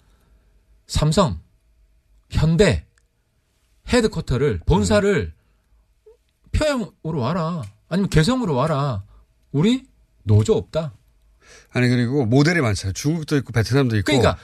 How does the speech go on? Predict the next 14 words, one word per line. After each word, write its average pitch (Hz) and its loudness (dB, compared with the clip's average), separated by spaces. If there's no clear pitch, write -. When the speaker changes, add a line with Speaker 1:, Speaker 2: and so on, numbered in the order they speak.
Speaker 2:
연구-, 139 6
Speaker 1:
중국이 190 0
이걸 254 -2
Speaker 2:
네. 190 -2
Speaker 1:
아셔야 143 -4
됩니다. 117 -10
그러니까 143 -10
이게 190 -2
굉장히 202 2
우리한테는 175 0
두려울 208 2
수가 107 -6
있는 95 -4
게 113 0